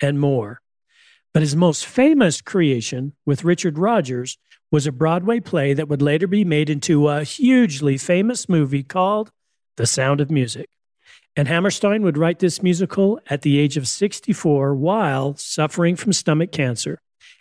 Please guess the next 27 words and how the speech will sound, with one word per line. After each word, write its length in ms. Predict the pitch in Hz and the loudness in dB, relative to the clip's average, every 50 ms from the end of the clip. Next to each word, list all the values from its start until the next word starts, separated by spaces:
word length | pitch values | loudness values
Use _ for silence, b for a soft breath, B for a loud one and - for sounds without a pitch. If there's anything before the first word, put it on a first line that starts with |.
| b | b
And 120 | - 147 156 | -2 0 2
he 100 | 165 208 | 2 2
would 160 | 233 247 - | 2 0 0
pass 300 | - 202 185 180 - - | 0 0 0 0 0 -2
away 280 | 214 170 156 139 135 127 | 0 0 2 2 0 -2
nine 460 | 123 135 151 156 165 180 202 202 170 | -2 -2 0 2 2 2 2 2 2
months 340 | 156 135 127 127 127 - - - - | 0 0 0 -2 -6 -8 -12 -6 -4
after 400 | 160 175 196 175 - - 233 233 | -2 0 0 -2 -2 0 0 2
the 200 | 202 240 233 - | 2 2 2 2
opening 540 | 165 147 139 - 151 139 135 131 131 131 131 b b b _ _ _ - | 2 0 0 0 -2 -2 0 0 -2 -2 -4 b b b _ _ _ -4
of 200 | 139 131 123 127 | -2 -2 -2 -2
The 80 | 127 | -2
Sound 360 | - - 160 151 151 165 180 | -2 -2 0 0 0 0 0
of 120 | 196 180 185 | 0 0 0
Music 520 | 180 147 131 117 110 117 113 - _ _ _ _ _ _ - | 0 0 0 -2 -4 -8 -8 -10 _ _ _ _ _ _ -2
on 120 | 123 117 | 0 0
Broadway. 540 | 113 127 120 113 107 107 104 107 127 135 - _ _ _ _ _ _ _ _ _ _ _ _ _ _ | 2 0 -2 -2 -4 -4 -6 -6 -8 -10 -16 _ _ _ _ _ _ _ _ _ _ _ _ _ _
But 120 | - 214 254 | 0 0 2
it 60 | 247 | 2
wasn't 340 | 262 294 285 247 220 165 - _ | 4 2 2 2 -2 -8 -14 _
his 260 | - - 175 160 135 131 | -4 -2 0 0 0 -2
vast 400 | 120 117 165 160 156 156 - - | -2 -2 0 0 0 -2 -4 -6
accomplishments 800 | 151 - - 170 160 156 - 139 123 - - 131 120 131 - | -8 -4 0 0 0 0 0 -2 -4 -2 -2 -2 -2 -2 -4
that 100 | - 143 | -4 -2
gave 220 | 127 175 190 196 160 | 0 2 2 2 2
Oscar 340 | 143 131 131 - - 156 143 | 0 -4 -6 -6 -4 -4 -4
such 340 | - - 160 143 123 - | -2 -2 -4 -4 -4 -6